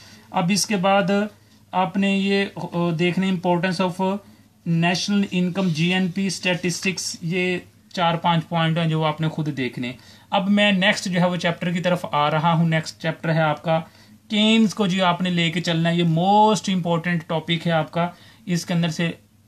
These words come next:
क्वेश्चन जो है वो नाइंटी परसेंट चांस होते हैं कि आपका एक क्वेश्चन निकलता, निकलेगा। Classical Theory of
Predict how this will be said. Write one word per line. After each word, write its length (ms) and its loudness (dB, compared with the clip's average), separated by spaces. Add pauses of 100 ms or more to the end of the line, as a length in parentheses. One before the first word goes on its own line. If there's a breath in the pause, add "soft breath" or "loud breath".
(160)
क्वेश्चन 420 -2
जो 100 0
है 120 0
वो 160 -2
नाइंटी 480 0
परसेंट 400 -2
चांस 320 0
होते 200 -4
हैं 80 -4
कि 80 -4
आपका 280 -2
एक 140 -6
क्वेश्चन 340 -6
निकलता, 640 -4
निकलेगा। 600 -6 (880 soft breath)
Classical 580 0
Theory 280 2
of 280 2